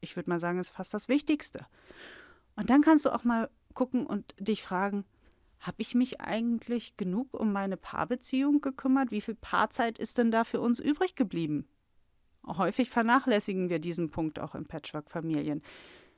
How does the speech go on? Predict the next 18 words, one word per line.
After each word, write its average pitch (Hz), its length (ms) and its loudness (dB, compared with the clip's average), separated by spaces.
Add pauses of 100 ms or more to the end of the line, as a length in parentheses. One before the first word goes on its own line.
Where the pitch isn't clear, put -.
(380)
So 226 180 2
eine 294 260 8
Paarbeziehung 240 800 0
muss 269 480 6
wirklich 226 640 0
gut 208 320 -2
gepflegt - 560 -6
werden. 151 380 -4 (2250)
Wann 277 420 8
warst 220 360 2
du 233 60 -2
das 196 220 -2
letzte 190 360 -2
Mal 180 240 0
allein 185 380 0
mit 175 180 -4
deinem 147 200 -2
Partner? - 420 -8